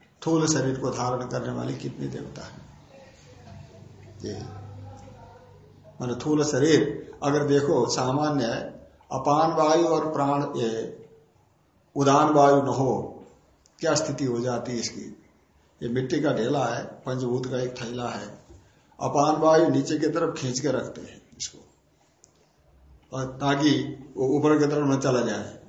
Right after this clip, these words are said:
और उदान वायु ऊपर की तरफ खींच रहा है इसको, दोनों तरफ चुंबक बन करके इसको माने ठीक ठाक रखा हुआ है। अगर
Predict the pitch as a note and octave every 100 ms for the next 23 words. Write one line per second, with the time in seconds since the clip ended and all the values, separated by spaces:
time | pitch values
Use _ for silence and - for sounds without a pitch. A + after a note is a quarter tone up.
0 | - - C#3 D3+ D#3 D#3+ D#3+ E3 D#3+ D3+
1 | D#3 D3+ D3+ D3+ - C#3 C3+ A#2 A2 -
2 | - - - D3 D#3+ D#3+ D#3+ C#3+ D3+ D3
3 | D3+ D3+ D3 C#3+ D3 D#3 C3 - A#2+ -
4 | - - _ _ _ - C3 B2+ - -
5 | - - - - D3+ - D3+ C#3+ C3+ -
6 | A#2+ A2+ - - - - - - - _
7 | _ - C3+ D3+ D3+ -